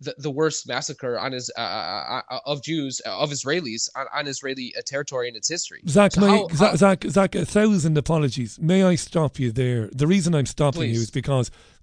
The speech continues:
Speaker 2: I've had a number of emails from listeners about this. I could name them. Um, look, this is a free speech platform. We talk about everything on this programme, right? Without, without dealing in absolutes, because I don't know what did or what didn't happen.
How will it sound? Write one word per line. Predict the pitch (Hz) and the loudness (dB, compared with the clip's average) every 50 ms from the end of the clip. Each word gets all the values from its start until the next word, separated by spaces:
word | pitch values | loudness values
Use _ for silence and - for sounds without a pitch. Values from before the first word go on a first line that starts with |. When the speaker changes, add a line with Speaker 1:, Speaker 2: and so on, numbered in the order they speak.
| _ | _
Speaker 2:
I've | - 160 165 - | 2 2 4 4
had | 165 180 165 | 4 4 4
a | 165 | 4
number | 165 170 185 180 170 156 156 151 | 4 4 4 4 4 4 4 2
of | 143 120 - - - _ | 2 0 -2 -10 -12 _
emails | - 160 151 151 143 135 123 113 - | 0 2 2 2 2 2 2 0 -2
from | - 135 127 | -2 -2 -2
listeners | 131 127 - - 135 120 107 | -2 -2 -2 -2 -4 -2 -2
about | 131 123 127 131 127 - - | -2 0 2 0 0 0 -2
this. | - 101 - - | -8 -8 -8 -6
I | - 110 | -8 -6
could | - 131 120 | -4 -4 -2
name | 120 127 131 131 131 123 | 0 0 0 0 0 -2
them. | 101 - - _ _ - _ - - - - - - - - _ - | -4 -8 -14 _ _ -20 _ -20 -20 -20 -20 -20 -20 -20 -16 _ 0
Um, | 147 139 135 135 135 131 131 127 123 - _ _ _ _ _ _ _ _ _ _ _ _ _ _ _ _ - | 4 4 6 6 4 2 0 -2 -4 -8 _ _ _ _ _ _ _ _ _ _ _ _ _ _ _ _ -2
look, | - 165 160 151 - - - - _ _ _ _ - | 4 4 4 4 4 0 -10 -20 _ _ _ _ -2
this | 175 147 196 - 180 | 6 6 6 6 6
is | 180 | 4
a | 165 156 | 0 0
free | - 170 160 151 | 2 2 0 0
speech | - - 151 139 123 - - | 0 0 0 0 0 0 0
platform. | 139 135 120 107 - - 113 104 | 0 0 0 -2 -4 -8 -8 -4
We | - 151 | 0 2
talk | 147 - 180 180 - 165 | 4 6 6 4 4 4
about | 135 139 139 | 2 4 4
everything | 147 147 135 117 123 123 | 2 2 2 0 0 0
on | 117 120 | 0 0
this | 117 123 - | 0 -2 -2
programme, | - - 147 127 123 123 117 117 92 - 104 | -2 0 2 2 2 2 0 -2 -8 -10 -10
right? | 107 123 139 139 123 - - - - - - - _ - | -4 -2 -2 -2 -2 -4 -8 -20 -20 -20 -20 -20 _ -2
Without, | - 143 139 151 170 165 151 - _ _ - | 2 2 4 6 6 6 4 2 _ _ 0
without | 143 139 143 156 160 147 - | 0 4 4 4 2 2 2
dealing | - 160 151 139 139 131 | 2 2 4 4 2 2
in | 127 135 | 2 2
absolutes, | 139 135 - - - - 101 101 90 - | 2 0 0 -2 -4 -4 -4 -4 -6 -8
because | - - 113 131 120 | -8 -6 -4 2 4
I | 151 156 | 4 4
don't | 147 156 135 127 123 - | 6 4 2 2 2 0
know | 131 131 127 120 110 101 - - _ _ _ | 0 0 2 2 0 -2 -6 -12 _ _ _
what | - - 135 127 - | -2 0 0 0 2
did | - 151 139 | 2 2 2
or | 135 123 | 2 0
what | 120 117 - | 0 -2 -2
didn't | 143 135 123 123 113 | -2 -2 -2 -2 -2
happen. | 117 113 117 117 - - - - | -2 -2 -2 -2 -4 -6 -12 -16